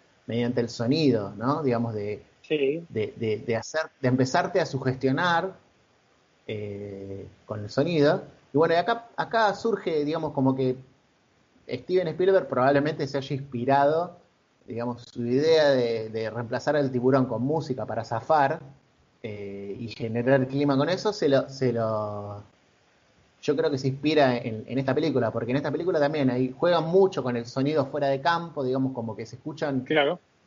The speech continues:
Speaker 1: los ruidos de los pájaros sin que los veas, y vos ya te empezás a asustar, porque los personajes, eh, con la mirada, digamos, van transmitiendo, digamos, como, como que ven venir los pájaros o los
Speaker 2: Claro,
Speaker 1: escuchan
Speaker 2: u-,
Speaker 1: cerca
Speaker 2: una
Speaker 1: y
Speaker 2: mirada
Speaker 1: cada vez
Speaker 2: fuera de
Speaker 1: más
Speaker 2: campo y el
Speaker 1: sensorial.
Speaker 2: sonido, y vos ya entendés,
Speaker 1: Sí, ya
Speaker 2: interpretás
Speaker 1: está.
Speaker 2: que el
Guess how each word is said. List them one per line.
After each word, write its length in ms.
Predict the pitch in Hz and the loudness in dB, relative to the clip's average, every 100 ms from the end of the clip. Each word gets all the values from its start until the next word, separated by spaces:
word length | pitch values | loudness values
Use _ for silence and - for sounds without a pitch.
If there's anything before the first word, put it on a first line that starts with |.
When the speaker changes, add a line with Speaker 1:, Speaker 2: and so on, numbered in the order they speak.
| _ - | _ -6
Speaker 1:
los 180 | 117 | -6
ruidos 260 | 120 147 160 | -2 0 2
de 60 | 139 | 2
los 100 | 131 | 0
pájaros 580 | 185 180 180 202 208 - | -2 0 0 -2 -4 -16
sin 280 | - 175 196 | -8 -2 0
que 80 | 196 | 2
los 140 | 156 | 0
veas, 360 | 175 214 220 - | 2 0 0 -2
y 80 | 131 | 0
vos 180 | 175 - | 0 0
ya 140 | 190 | -2
te 60 | 175 | -2
empezás 340 | 135 135 151 | -4 -6 -10
a 40 | |
asustar, 480 | 143 135 135 202 151 | -10 -8 0 2 2
porque 320 | 120 113 110 - - | -2 -6 -8 -10 -12
los 140 | 110 | -8
personajes, 680 | 123 113 131 160 180 180 180 _ _ _ _ | -8 -4 -2 -2 -2 -4 -6 _ _ _ _
eh, 800 | - 107 104 104 104 104 104 104 | -6 -4 -4 -6 -8 -8 -10 -12
con 200 | - 120 | -4 -2
la 160 | 117 117 | 0 0
mirada, 520 | 117 127 170 175 160 | 2 4 6 6 6
digamos, 320 | 127 131 131 | 4 4 2
van 180 | 123 143 | 0 -2
transmitiendo, 540 | 143 131 127 175 170 123 | -2 -2 0 2 0 0
digamos, 300 | 117 117 113 | -2 -4 -6
como, 420 | 113 113 113 113 _ _ _ _ _ | -4 -2 -4 -6 _ _ _ _ _
como 200 | - 110 | -10 -4
que 100 | 113 | 2
ven 180 | 139 151 | 2 2
venir 200 | 147 156 | 0 0
los 120 | 147 | 0
pájaros 680 | - 170 170 - 160 156 - | 4 4 4 0 -4 -4 -6
o 60 | |
los 120 | 113 107 | -12 -4
Speaker 2:
Claro, 280 | 208 185 | 2 2
Speaker 1:
escuchan 140 | 160 180 | 2 0
Speaker 2:
u-, 60 | |
Speaker 1:
cerca 180 | 220 - | 0 2
Speaker 2:
una 120 | 233 | 2
Speaker 1:
y 20 | 226 | 2
Speaker 2:
mirada 220 | 226 233 | 4 4
Speaker 1:
cada 100 | - | 4
vez 60 | |
Speaker 2:
fuera 160 | 220 214 | 2 -2
de 60 | 208 | -2
Speaker 1:
más 160 | - | -4
Speaker 2:
campo 200 | 190 135 | -6 -6
y 100 | 123 | -6
el 100 | 165 | -8
Speaker 1:
sensorial. 200 | - 175 | -8 -8
Speaker 2:
sonido, 320 | 202 226 240 | -8 -8 -8
y 60 | 196 | -8
vos 220 | 175 170 | -8 -10
ya 220 | - 175 165 | -8 -10 -10
entendés, 560 | 165 147 160 170 180 | -14 -16 -12 -8 -8
Speaker 1:
Sí, 60 | 170 | -4
ya 400 | 180 165 147 143 | -2 0 -2 -2
Speaker 2:
interpretás 20 | |
Speaker 1:
está. 240 | 147 147 | 2 4
Speaker 2:
que 180 | 175 160 | 4 2
el 80 | 139 | 0